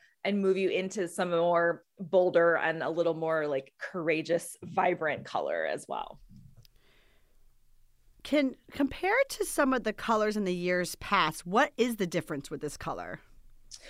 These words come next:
Speaker 1: What happened this year, which was unique,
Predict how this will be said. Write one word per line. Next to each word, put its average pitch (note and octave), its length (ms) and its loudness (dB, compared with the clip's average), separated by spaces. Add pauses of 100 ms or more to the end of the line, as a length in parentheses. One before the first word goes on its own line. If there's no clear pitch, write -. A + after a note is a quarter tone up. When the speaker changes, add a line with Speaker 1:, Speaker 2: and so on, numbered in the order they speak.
(340)
Speaker 1:
What G3+ 400 4
happened C#4 480 4
this C4+ 180 6
year, A3 180 6
which G3+ 180 2
was G3+ 200 0
unique, F#3 400 -2